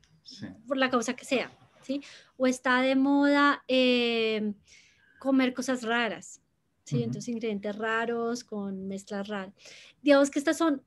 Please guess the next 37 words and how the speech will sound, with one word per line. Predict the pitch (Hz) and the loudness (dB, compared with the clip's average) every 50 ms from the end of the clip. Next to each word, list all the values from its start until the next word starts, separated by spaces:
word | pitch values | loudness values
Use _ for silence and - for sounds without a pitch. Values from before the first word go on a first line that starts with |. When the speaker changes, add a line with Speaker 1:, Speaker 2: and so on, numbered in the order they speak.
| - | -2
Speaker 2:
ambos | 254 269 285 302 285 285 311 277 277 | 2 4 4 6 4 4 2 0 -2
son | - 320 311 302 285 277 - _ _ _ _ _ _ _ _ _ _ _ _ - | -2 -2 0 0 -2 -2 -6 _ _ _ _ _ _ _ _ _ _ _ _ -4
manifestaciones | 262 262 262 269 262 269 254 254 240 226 - 240 214 202 208 214 | -2 0 0 0 -2 -4 -6 -6 -8 -10 -8 -6 -6 -6 -6 -8
de | 233 240 | -8 -8
tendencias | - 254 240 226 208 196 214 208 - | -6 -6 -6 -4 -6 -8 -8 -10 -12
que | - 240 226 | -10 -8 -8
van | 214 202 196 196 | -6 -6 -6 -6
más | 196 202 196 | -6 -6 -6
de | 196 226 | -8 -8
fondo, | 220 - 254 233 214 208 190 208 226 247 _ _ _ _ _ _ _ _ _ _ _ _ - | -8 -8 -6 -4 -4 -4 -6 -6 -10 -12 _ _ _ _ _ _ _ _ _ _ _ _ -16
eh, | - 196 196 196 196 196 196 196 196 202 202 202 196 196 190 180 170 - _ _ _ _ - | -12 -10 -8 -6 -6 -6 -6 -6 -6 -4 -4 -4 -6 -6 -8 -10 -12 -14 _ _ _ _ 0
y | 294 277 254 | 0 0 2
que, | - - 262 233 - | 4 2 2 4 4
y | 302 277 | 0 0
que | - 285 269 | 2 2 2
no | 254 240 | 4 4
las | 226 233 226 | 2 0 0
vas | 226 247 247 254 | -2 -4 -2 -2
a | 262 | -2
ver | 262 269 262 | -2 -2 -4
solamente | 262 - 269 262 254 262 262 254 254 254 | -4 -4 -4 -2 0 0 0 0 -2 0
manifiestas | 254 262 254 240 247 226 208 208 - 214 214 | 0 0 0 -2 -2 -6 -8 -8 -8 -10 -8
en | 247 240 | -8 -8
un | 233 214 | -6 -8
sector, | 208 - 214 - - 233 226 214 214 | -8 -10 -12 -12 -8 -6 -6 -6 -6
sino | - 240 240 240 | -6 -6 -6 -4
en | 233 | -4
distintos | 208 214 208 - 202 196 190 - 196 - | -6 -8 -8 -10 -10 -10 -10 -10 -12 -12
sectores, | 220 214 - - 254 247 233 220 214 214 214 - - - - - - _ | -14 -14 -10 -6 -4 -4 -4 -4 -4 -6 -8 -12 -18 -20 -20 -20 -14 _
y | - 277 | -8 -6
que | 277 - | -4 -4
las | 254 233 233 214 | -4 -2 -2 -4
vas | 214 214 208 220 | -6 -6 -6 -6
a | 220 | -6
ver | 226 233 233 233 | -6 -6 -6 -6
manifiestas, | 233 240 240 247 247 247 226 214 208 - 220 220 220 - - - - - _ _ - | -4 -4 -4 -4 -4 -6 -6 -6 -6 -8 -8 -8 -10 -10 -14 -20 -20 -20 _ _ -2
eh, | 254 254 254 247 240 240 240 233 233 233 226 220 220 220 214 214 208 | 0 2 2 2 2 0 -2 -2 -4 -4 -4 -4 -4 -4 -4 -4 -6